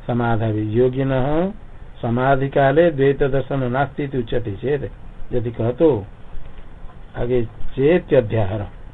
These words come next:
ऐसा यदि कहतो तर्हि विवेकिनोपि व्यव-, विवेक दशायां द्वैता दर्शन तुल्यम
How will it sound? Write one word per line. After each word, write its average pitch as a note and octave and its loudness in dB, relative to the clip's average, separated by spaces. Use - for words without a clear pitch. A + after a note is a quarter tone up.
ऐसा A#2 -4
यदि A#2 -2
कहतो A#2+ 4
तर्हि B2+ -2
विवेकिनोपि D#3 4
व्यव-, D3 2
विवेक C#3 4
दशायां C3 2
द्वैता C3+ 2
दर्शन C#3 0
तुल्यम C3 0